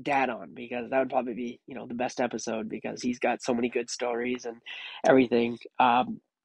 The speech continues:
most definitely. I, uh, Dad started, or ma-, made me start working when I was young. You know, he used to take me to the machine shop and throw me into the machine shop on weekends, and I think I was nine or ten, and, you know, working with all the guys and just trying to make me, you know,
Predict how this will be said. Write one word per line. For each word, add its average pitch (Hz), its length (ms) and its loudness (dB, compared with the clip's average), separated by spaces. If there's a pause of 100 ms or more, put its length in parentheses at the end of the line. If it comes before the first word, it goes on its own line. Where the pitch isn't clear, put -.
(120)
most 151 180 6
definitely. 120 380 4
I, 131 400 0
uh, 120 280 0 (880)
Dad 165 360 8
started, 165 680 0 (600)
or 180 120 0
ma-, 175 220 -2
made 190 220 0
me 202 80 -6
start 180 240 -2
working 165 300 -4
when 160 140 -4
I 156 100 0
was 156 180 -10
young. 151 320 -6 (160)
You 139 80 -8
know, 135 140 -6
he 156 160 -8
used 143 200 -6
to 139 80 -20
take - 220 -12
me 143 140 -10
to 147 80 -2
the 135 80 -4
machine 135 320 -4
shop 139 320 2
and 139 100 -6
throw 135 160 -4
me 135 140 -2
into 131 180 -6
the 135 60 -2
machine 135 340 -6
shop 135 280 2
on 131 180 0
weekends, 135 500 -4
and 123 120 -4
I 131 80 -4
think 131 240 -6
I 120 80 2
was 127 240 -4 (520)
nine 131 300 6
or 135 100 6
ten, 131 400 2
and, 123 260 -2
you 123 80 -4
know, 120 140 0
working 127 320 -2
with 127 140 -2
all 123 140 2
the 123 80 -2
guys 131 540 2
and 117 120 -6
just 127 280 -10
trying 135 240 4
to 135 60 2
make 131 280 -2
me, 131 160 0
you 123 140 0
know, 127 160 -4